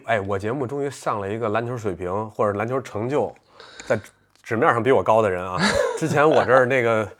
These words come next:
我这是占领高地，然后我在这儿有绝对话语权。我说这球是这样，就是这样。我说这球这样对，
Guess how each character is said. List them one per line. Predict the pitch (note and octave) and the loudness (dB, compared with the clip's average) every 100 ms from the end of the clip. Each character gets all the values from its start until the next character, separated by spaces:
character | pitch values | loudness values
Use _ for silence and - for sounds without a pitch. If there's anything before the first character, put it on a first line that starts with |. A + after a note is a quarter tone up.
| C4+ B3+ A#3 - - - - - | -2 0 -2 -8 -20 -20 -20 -14
我 | A2+ A2 G2+ | -2 2 6
这 | D#3 | 6
是 | D#3+ | 4
占 | B2 F3+ C3+ | 6 6 6
领 | G#2+ | 4
高 | C3 C#3 | 4 4
地， | D#3 | 4
然 | G2+ E2+ B2 | 0 0 0
后 | |
我 | C3+ A2+ G2+ | 2 2 0
在 | G#2+ C#3 | 0 2
这 | C#3 | 4
儿 | |
有 | A2 | 2
绝 | F#2+ B2+ | 2 2
对 | D#3+ | 2
话 | A2 F#2+ | 2 0
语 | F2+ | -4
权。 | F#2 F2+ G2 | -8 -10 -6
我 | F#2+ | -4
说 | A2 | 4
这 | D3+ | 4
球 | - A2+ | 4 0
是 | A2 | 0
这 | G#2 | 2
样， | F2+ | 0
就 | E2+ | -2
是 | |
这 | E2+ | -6
样。 | D2+ F#2 | -8 -4
我 | G2 | -2
说 | G#2 | 4
这 | D#3 | 4
球 | - A#2+ C3 B2 - - - - - - | 4 4 2 0 -10 -16 -16 -16 -18 -2
这 | - | 6
样 | C3 F#2+ | 6 6
对， | A#2+ | 2